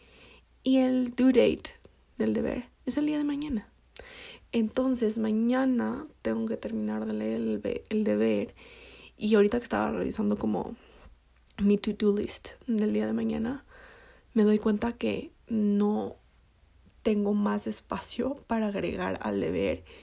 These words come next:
y poder grabar mañana. Entonces, justamente estaba en el dilema de, ¿será de grabar hoy o dejarlo para mañana? Pero no me quiero arriesgar porque el deber de estadística es un deber que tengo que ser muy precisa y aparte la profesora es súper estricta.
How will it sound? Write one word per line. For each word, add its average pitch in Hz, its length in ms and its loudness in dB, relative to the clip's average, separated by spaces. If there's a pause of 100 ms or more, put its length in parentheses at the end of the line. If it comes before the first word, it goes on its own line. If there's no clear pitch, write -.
(160)
y 220 60 -10
poder - 320 -4
grabar - 380 -8
mañana. - 460 -12 (680)
Entonces, 240 580 -2
justamente 269 500 -4
estaba 254 200 -4
en 269 60 -2
el 294 100 -4
dilema 233 360 0
de, 214 480 -4
¿será 214 400 -4
de 233 100 -6
grabar 294 300 -4
hoy 320 300 -6 (1000)
o 226 100 0
dejarlo 208 360 0
para 277 140 -4
mañana? 294 520 -4 (800)
Pero 247 140 6
no 254 80 6
me 269 120 4
quiero 277 200 4
arriesgar 226 500 2
porque 208 560 -2
el 214 140 2
deber 214 240 2
de 220 60 0
estadística 220 1080 -2 (1400)
es 214 460 2
un 220 180 2
deber 214 320 2
que 208 80 -6
tengo 208 200 -2
que - 80 -8
ser 220 120 0
muy 208 220 2
precisa 220 760 -4
y 220 80 -6
aparte - 500 -4
la 254 100 -6
profesora 208 460 -4
es - 60 -6
súper 226 380 -2
estricta. - 560 -12